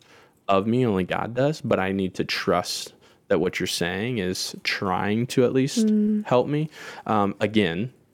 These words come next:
Speaker 1: when you're in a safe context,
Speaker 2: Mm.
Speaker 1: right? Um, but then taking that to God and be like, "Okay, God, like, what did this person say, um, that I need to hear? Um, is there anything that's true? Is there anything that I need to just forget?" Um,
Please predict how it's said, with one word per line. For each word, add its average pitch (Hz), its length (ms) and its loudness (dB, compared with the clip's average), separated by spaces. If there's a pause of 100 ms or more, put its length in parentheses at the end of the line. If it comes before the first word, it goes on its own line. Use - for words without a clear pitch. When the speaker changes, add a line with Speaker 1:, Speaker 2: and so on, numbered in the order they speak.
(120)
Speaker 1:
when 104 260 4
you're 90 120 2
in 85 80 0
a 87 60 0
safe - 480 -4 (440)
context, 214 680 0
Speaker 2:
Mm. - 120 -16
Speaker 1:
right? 92 180 -2 (360)
Um, 95 340 2
but 101 140 0
then 98 120 -2
taking 98 200 -2
that 92 160 -2
to 80 80 -4
God 90 260 -2
and 85 80 -8
be 82 60 -4
like, 80 160 -8
"Okay, 101 260 0
God, 98 240 0
like, 101 160 -6
what 101 260 4
did 113 200 0
this 98 160 -2
person - 280 -4
say, 101 520 -4 (360)
um, 85 520 -2 (100)
that 87 320 0
I 92 120 -4
need 95 180 -6
to 95 60 -6
hear? - 540 -6 (200)
Um, 90 440 -4
is 101 100 -4
there 101 120 2
anything 95 520 -2
that's 87 180 -6
true? 113 400 0
Is 147 100 -2
there 107 80 2
anything 92 300 -2
that 90 100 -2
I 90 100 -2
need 90 200 -4
to 87 100 -4
just 90 340 -6
forget?" 156 480 0 (420)
Um, 92 520 0